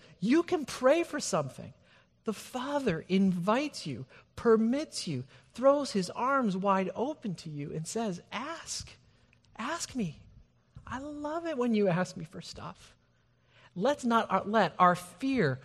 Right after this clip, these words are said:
of what other people will think of our walk with God dictate what we will ask him of. James four says, "You have not because you ask not." So let's not be so afraid of looking bad in front of other Christians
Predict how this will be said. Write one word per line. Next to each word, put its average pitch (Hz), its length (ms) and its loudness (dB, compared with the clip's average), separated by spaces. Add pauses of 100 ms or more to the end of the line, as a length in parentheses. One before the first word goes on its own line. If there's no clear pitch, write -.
(160)
of 165 180 0
what 175 160 6
other 233 260 4
people 196 340 -2
will 160 180 2
think 160 520 -2
of 160 140 0
our 170 120 6
walk 185 300 4
with 170 160 -6
God 147 380 0
dictate 156 440 2
what 151 220 2
we 151 100 0
will 139 200 -2
ask 151 280 -4
him 123 80 -4
of. 123 160 -10 (240)
James 226 300 2
four 233 340 2
says, 165 260 -2
"You 208 160 2
have 226 380 2
not 165 260 2
because 220 380 -2
you 233 240 -4
ask 254 400 -2
not." 143 320 -10 (540)
So 226 280 -2 (1160)
let's 294 300 4
not 220 180 0
be 196 80 0
so 254 560 2
afraid 226 720 -2 (480)
of 147 160 -4
looking 254 380 -2
bad 190 360 2
in 175 120 -6
front 196 180 -4
of 170 140 -4
other 208 220 0
Christians - 720 -10